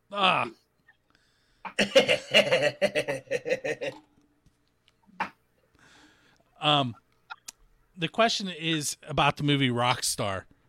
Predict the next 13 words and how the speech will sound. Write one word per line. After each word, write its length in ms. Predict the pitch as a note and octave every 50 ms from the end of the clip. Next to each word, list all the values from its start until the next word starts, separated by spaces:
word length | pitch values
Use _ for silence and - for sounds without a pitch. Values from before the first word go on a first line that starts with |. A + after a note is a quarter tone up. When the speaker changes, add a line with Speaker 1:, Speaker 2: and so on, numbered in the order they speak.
| _ _ - - - -
Speaker 1:
which, 460 | C#3+ A#2+ A2+ - - - - - - -
you 100 | A#2+ A2+
know, 180 | A2 A2 A2
is 240 | G#2+ G#2+ G#2 - -
loosely 420 | C3+ C#3 B2 B2 - - C3 A#2+ A#2
based 440 | G#2+ A2+ A2 A2+ A2+ - - - -
on, 420 | - B2 A#2 A2 A2 G#2+ G#2+ G2+ - _ _ _ _ _ _ _ - _ _ _ _ _ - -
um, 340 | G#2 G2+ G2 G2+ G2+ A2 A2 -
Judas 300 | - C#3 A#2+ A2+ A2 -
Priest 380 | - - A#2 A2 G#2+ - -
and 120 | A#2 G#2+ G#2 -
Tim 280 | - - C#3+ B2 A#2+ A2+
the 100 | G#2+